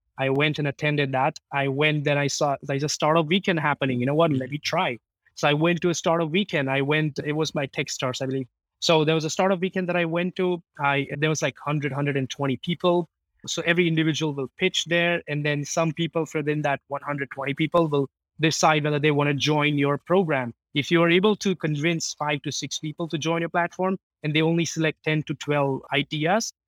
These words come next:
that they wanna work with, there were about hundred and twenty-five ideas that everyone had at that, uh, startup weekend. So I had, I was lucky enough to get, like, four or five people that were,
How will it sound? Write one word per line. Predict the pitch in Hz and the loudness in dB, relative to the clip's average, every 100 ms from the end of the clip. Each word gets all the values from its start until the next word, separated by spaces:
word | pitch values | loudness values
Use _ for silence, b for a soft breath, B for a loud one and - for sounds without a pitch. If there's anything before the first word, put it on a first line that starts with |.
| _ - | _ -4
that | 143 | 0
they | 156 | 2
wanna | 147 147 | 2 0
work | 131 139 - | 0 -2 -4
with, | 123 - | -8 -2
there | 139 | 0
were | 147 | 2
about | 147 139 | 0 -2
hundred | - 147 156 156 | -2 0 0 0
and | 151 - | -2 -4
twenty-five | - 151 147 - 156 - - 143 143 | -4 -2 -2 -4 -8 -6 -2 0 2
ideas | 135 131 139 131 123 - _ _ - | 0 -2 -2 -2 -4 -10 _ _ -2
that | 147 131 - | 0 0 0
everyone | 151 156 147 135 | 2 2 2 0
had | 147 135 - _ _ 139 | -2 -4 -6 _ _ -8
at | 135 | -2
that, | 139 135 - | -2 -2 -6
uh, | 139 | -10
startup | - 151 147 | 0 0 2
weekend. | 135 196 165 147 135 | 2 0 0 -2 0
So | 175 160 156 151 - _ | 4 4 4 0 -10 _
I | 147 151 | -4 0
had, | 190 180 - - | 0 0 -6 -10
I | |
was | 160 165 | -4 -2
lucky | 175 | 0
enough | 180 - | -2 -2
to | 156 | -2
get, | 160 - | -2 0
like, | 143 - | -4 -4
four | - 165 | -4 -4
or | 147 | -2
five | 156 143 | -2 -2
people | 175 160 165 160 156 | -4 -4 -2 -2 0
that | 147 139 | -2 -4
were, | 143 147 | -4 -4